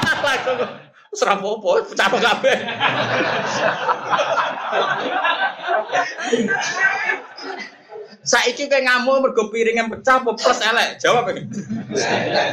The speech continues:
Lek pinter. Padha saiki ngene,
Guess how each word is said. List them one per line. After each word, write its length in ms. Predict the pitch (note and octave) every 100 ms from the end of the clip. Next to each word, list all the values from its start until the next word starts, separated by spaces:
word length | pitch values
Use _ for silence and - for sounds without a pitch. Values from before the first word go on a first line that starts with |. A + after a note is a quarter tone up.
| - -
Lek 200 | - D#3 D3+ B3
pinter. 320 | B3 A#3 G3+ D#3+ C3+ A3 _ _ _ _ _ _ _ _ _ _ _ _ _ _ _ _ _ - - -
Padha 340 | - A#3+ A3+ G3
saiki 240 | D#3 F#3
ngene, 400 | G3 C#3+ A#2 -